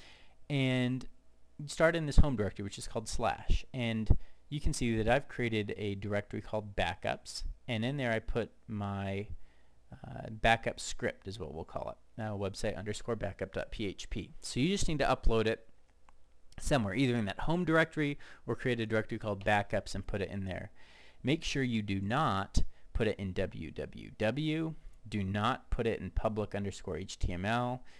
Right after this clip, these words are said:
Do not put it in publics underscore F T P, okay? So now we've uploaded it,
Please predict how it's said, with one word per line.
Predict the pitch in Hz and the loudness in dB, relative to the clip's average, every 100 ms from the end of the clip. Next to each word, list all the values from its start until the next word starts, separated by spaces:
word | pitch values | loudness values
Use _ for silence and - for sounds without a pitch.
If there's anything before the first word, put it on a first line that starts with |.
| - - | -12 -4
Do | 98 | -2
not | 95 110 120 - | 2 2 2 -2
put | 110 | -2
it | 104 | -2
in | 95 | -2
publics | - 110 98 - - - - - | 0 0 -2 -8 -12 -12 -16 -8
underscore | 113 104 - - 95 | -4 -2 -4 -4 -2
F | - - | -4 -6
T | - - | -8 -8
P, | - - - - | -6 -8 -10 -16
okay? | - 101 117 - - - - - - - - - - - - - - | -4 -4 -4 -8 -16 -20 -20 -20 -20 -20 -20 -20 -20 -16 -10 0 2
So | - 135 113 | 6 8 8
now | 113 117 131 175 | 6 6 6 4
we've | 196 - | 2 2
uploaded | 120 - 95 90 90 | 0 0 -2 -2 0
it, | 113 - | 0 -2